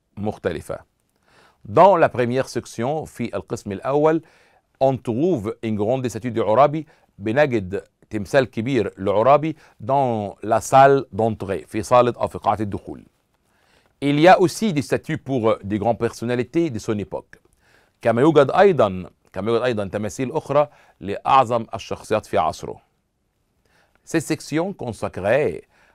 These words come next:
هذا القسم مخصص، آه، la bataille de كفر الدوار، أو représente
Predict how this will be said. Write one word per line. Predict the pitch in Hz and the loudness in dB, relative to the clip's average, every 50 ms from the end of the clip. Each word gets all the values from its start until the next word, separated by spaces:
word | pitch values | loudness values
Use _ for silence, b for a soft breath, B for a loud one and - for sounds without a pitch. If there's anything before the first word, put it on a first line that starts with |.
| b b | b b
هذا | - 123 127 120 117 | 2 4 4 4 2
القسم | 117 - - - - - 120 120 | -2 -2 -4 -8 -8 -6 -6 -6
مخصص، | 110 - - 151 139 - - 110 90 - - - - - _ _ _ _ _ _ _ _ _ _ _ _ _ _ _ _ _ _ _ _ _ _ - | -6 -2 -2 -2 -2 -2 -4 -6 -6 -6 -8 -16 -18 -18 _ _ _ _ _ _ _ _ _ _ _ _ _ _ _ _ _ _ _ _ _ _ -6
آه، | 104 104 104 92 - _ _ _ - 95 | -4 -4 -4 -4 -6 _ _ _ -8 -2
la | 107 113 | 0 0
bataille | - - 120 - - 160 151 123 92 82 73 - - _ _ _ _ _ _ _ _ _ _ - | 2 2 0 2 6 4 4 4 4 -2 -8 -12 -14 _ _ _ _ _ _ _ _ _ _ -10
de | 95 104 | -10 -6
كفر | - 123 104 101 107 | -4 -4 -4 -2 -4
الدوار، | 104 95 98 98 95 104 135 156 139 80 - _ _ _ _ _ _ _ _ _ - - | -4 -2 -2 -2 2 4 6 6 4 4 -2 _ _ _ _ _ _ _ _ _ -4 -2
أو | 95 107 | -2 0
représente | 113 - - 123 127 113 143 127 101 85 - | -2 -2 -4 -4 0 0 0 0 0 -2 -8